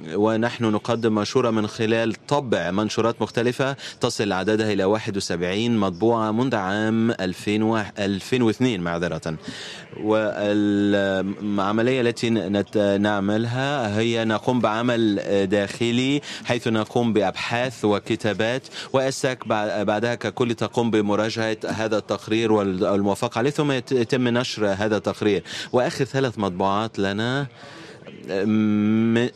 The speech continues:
م-، اثنين منهما مرتبطة بموضوع انتقال وظائف آيانا،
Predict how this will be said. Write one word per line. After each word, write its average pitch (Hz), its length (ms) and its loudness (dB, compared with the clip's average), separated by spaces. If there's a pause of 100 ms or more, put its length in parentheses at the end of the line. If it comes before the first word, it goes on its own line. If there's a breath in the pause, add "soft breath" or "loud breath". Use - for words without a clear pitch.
(840)
م-، 117 80 0
اثنين 123 480 2
منهما 110 840 2
مرتبطة 107 1300 0
بموضوع 101 2000 2
انتقال 110 640 0
وظائف 104 460 2
آيانا، 110 540 0